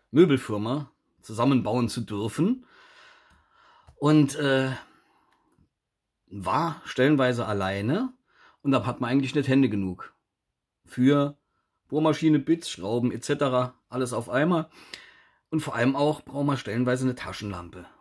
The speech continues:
Und da habe ich das Teil hier mal wieder ausgegraben. Altes Semester, eine led Lancer,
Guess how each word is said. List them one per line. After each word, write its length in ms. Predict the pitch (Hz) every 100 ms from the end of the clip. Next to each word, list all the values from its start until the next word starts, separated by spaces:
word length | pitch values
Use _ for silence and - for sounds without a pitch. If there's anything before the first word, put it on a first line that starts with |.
| - - _ - _ _
Und 200 | 147 135
da 140 | 117 120
habe 120 | 110
ich 60 |
das 180 | - 117
Teil 200 | - 131
hier 120 | 135
mal 160 | 165 104
wieder 160 | 101 85
ausgegraben. 720 | 92 - 90 95 101 180 185 _ - - - _ _ _ _
Altes 300 | 117 135 127
Semester, 680 | 117 104 117 180 190 202 185 -
eine 360 | 123 120 120 117 _ _ _
led 220 | 123 147
Lancer, 480 | 127 147 196 240